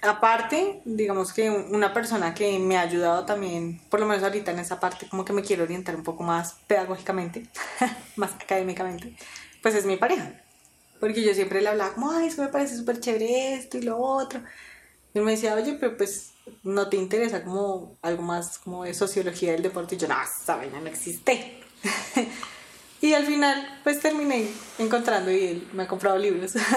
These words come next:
<laughs> Como, "Oye, sí existe. Y sí se puede hablar de eso. Y sí hay gente que habla de eso. Solamente que tal vez a-, ahorita no es el medio y acá no es el medio.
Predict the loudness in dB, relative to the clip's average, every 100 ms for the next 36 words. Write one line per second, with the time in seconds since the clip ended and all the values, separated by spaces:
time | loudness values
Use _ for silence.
0 | 2 0 -12 -18 -20 -12 -2 2 2 2
1 | -6 -18 -20 -14 -2 0 2 2 0 0
2 | -4 -4 -10 -12 -20 -20 -6 -4 -2 -2
3 | 2 4 4 2 2 0 0 -4 -6 -6
4 | 0 0 0 0 0 2 2 2 4 2
5 | 0 -4 0 0 0 -2 2 0 0 -10
6 | -2 0 2 2 0 2 2 2 0 0
7 | 0 0 0 2 2 2 0 -2 -2 -4
8 | -4 -6 0 0 -2